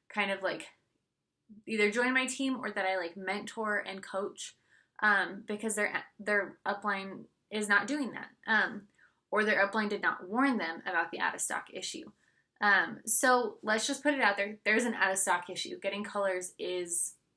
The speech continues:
not super easy, to say the least, but it's possible,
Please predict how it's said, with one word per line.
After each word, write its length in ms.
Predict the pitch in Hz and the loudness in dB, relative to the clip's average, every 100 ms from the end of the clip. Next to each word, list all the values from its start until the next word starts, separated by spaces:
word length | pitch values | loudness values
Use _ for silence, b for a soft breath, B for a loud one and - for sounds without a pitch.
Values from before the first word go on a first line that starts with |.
| _ _ _ _ _ _ _ _ _ - | _ _ _ _ _ _ _ _ _ -6
not 400 | 208 254 269 277 | 6 8 8 4
super 1000 | - - 247 254 302 311 311 320 311 - _ _ _ _ _ _ _ - | -2 -4 -4 2 4 6 4 4 2 -4 _ _ _ _ _ _ _ -4
easy, 520 | 294 311 349 359 381 - _ _ _ _ - | -2 0 -2 -4 -8 -12 _ _ _ _ -10
to 80 | 320 | -4
say 160 | 330 320 | -2 -2
the 100 | 330 | -4
least, 380 | 359 370 - - b b b b b b - | -4 -4 -6 -8 b b b b b b 6
but 220 | 220 208 | 6 6
it's 100 | 226 | 2
possible, 560 | - 285 240 165 190 | 6 6 6 -2 -8